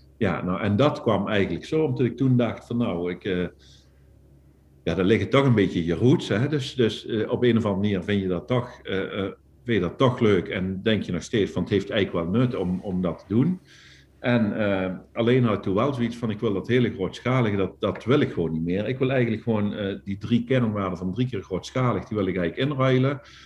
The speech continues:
En die wil ik, eh, veranderen in diervriendelijk, mensvriendelijk en milieuvriendelijk. En je kan dat dan eigenlijk ook met eieren. Nou, en toen kwam ik Cor van de Ven tegen, dat is de eigenaar van, van, van Rondeel, zeg maar. Die had,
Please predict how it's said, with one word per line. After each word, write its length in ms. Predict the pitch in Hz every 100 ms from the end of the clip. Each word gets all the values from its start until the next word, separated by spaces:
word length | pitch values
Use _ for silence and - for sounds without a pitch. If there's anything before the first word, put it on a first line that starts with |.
| - - -
En 140 | 117
die 100 | 110
wil 140 | 107 104
ik, 160 | 92
eh, 240 | 95 92 90 -
veranderen 500 | - 117 135 113 -
in 300 | 98 92 90
diervriendelijk, 600 | 110 135 123 117 107 98
mensvriendelijk 580 | 113 131 127 113 98 95
en 120 | 95
milieuvriendelijk. 680 | 92 113 120 - 82 80 -
En 200 | 151 127
je 60 |
kan 200 | 120 156
dat 140 | 120 95
dan 180 | 95 92
eigenlijk 340 | 87 90 90
ook 220 | 180 165
met 160 | 117 98
eieren. 460 | 104 87 76 - - - - - - - - - -
Nou, 180 | 101 95
en 80 | 101
toen 100 | 110
kwam 240 | 107 95
ik 180 | 90 -
Cor 200 | 110 87
van 120 | 85
de 80 | 80
Ven 280 | 98 123 131
tegen, 300 | 120 120 107
dat 140 | 92
is 100 | -
de 80 | -
eigenaar 500 | 101 110 95 85 82
van, 420 | 85 82 82 85 78
van, 260 | 82 76
van 280 | - 80 80
Rondeel, 560 | 78 78 92 113 110 107
zeg 200 | 101 98
maar. 160 | 98 87
Die 120 | 92
had, 380 | 117 120 -